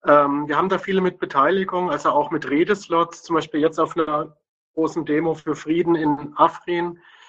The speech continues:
äh, am Samstag in Berlin oder auf dem Fest der Demokratie am fünften Mai. Das ist also alles sehr gut, denke ich. Wir haben auch beschlossen, da bin ich selber mal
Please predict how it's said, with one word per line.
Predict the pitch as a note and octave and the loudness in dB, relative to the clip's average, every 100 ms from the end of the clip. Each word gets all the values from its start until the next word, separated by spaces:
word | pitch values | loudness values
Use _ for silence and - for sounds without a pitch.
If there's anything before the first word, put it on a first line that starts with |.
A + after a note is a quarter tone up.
| - - | -20 -2
äh, | E3 | 4
am | D3+ D3+ D3+ D3+ | 4 4 0 0
Samstag | D3 C#3+ D#3 D#3+ - D#3 D#3 D#3 | -4 -4 -4 -6 -4 0 0 -2
in | D#3 | -2
Berlin | D3+ C#3+ C#3+ C#3+ D3 - _ _ - | 0 0 2 0 -2 -10 _ _ -10
oder | C3 C#3+ | 2 2
auf | - | 2
dem | C#3+ | -2
Fest | D#3 D3 D#3+ | -2 -2 -2
der | |
Demokratie | D3+ C#3+ C#3 - C#3+ D#3+ D#3 | 0 0 0 -2 -4 -2 -2
am | D3+ C#3+ | -2 -2
fünften | D3+ D3 - C#3+ | -4 -4 -4 2
Mai. | B2+ B2+ C#3+ | 4 4 2
Das | D3 C#3+ D3+ | -6 -8 -10
ist | - | -16
also | - - C#3+ | -14 -2 0
alles | C#3 C#3+ | 2 0
sehr | D3 B2+ | 2 0
gut, | D#3 F3+ G3 _ _ _ _ _ _ _ - - | 0 -2 -4 _ _ _ _ _ _ _ -20 -2
denke | C3+ D3 | 0 2
ich. | D#3 D3+ - | 0 0 2
Wir | D3 | 6
haben | D3+ E3 | 6 6
auch | D#3 | 2
beschlossen, | G3 F3+ E3+ E3 E3 | 0 -2 0 0 0
da | D#3 | -2
bin | D3+ | -2
ich | D3 | -2
selber | C#3+ E3 | 2 2
mal | D3+ C#3 | 4 0